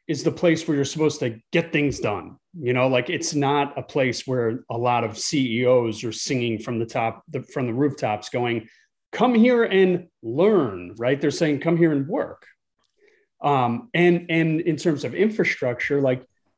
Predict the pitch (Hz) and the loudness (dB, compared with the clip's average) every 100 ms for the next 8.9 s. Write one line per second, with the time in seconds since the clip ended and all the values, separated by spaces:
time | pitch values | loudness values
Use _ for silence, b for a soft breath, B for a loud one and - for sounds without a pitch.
0 | _ _ _ _ _ _ 208 165 - 160 | _ _ _ _ _ _ -20 -6 4 4
1 | 170 190 170 170 143 139 139 139 135 - | 6 2 4 4 4 2 2 0 -2 -4
2 | 143 131 151 160 165 - 135 127 - - | -2 2 4 2 0 -2 0 0 -4 -6
3 | - _ _ _ _ _ _ _ 113 - | -8 _ _ _ _ _ _ _ -12 -10
4 | 110 - - - _ 165 151 156 151 - | -10 -14 -20 -20 _ 0 2 2 0 -4
5 | 160 135 147 160 - 123 123 - 180 - | 0 2 2 2 -2 -8 -8 -4 -4 0
6 | 151 123 127 113 - - 226 226 170 120 | 0 0 0 -4 -8 -2 0 0 -2 -2
7 | 110 110 113 - 151 131 120 117 143 170 | -4 -4 -6 -2 -2 0 -2 0 2 2
8 | - 113 104 98 101 98 90 - 120 | 0 -4 -4 -6 -8 -10 -12 -14 -14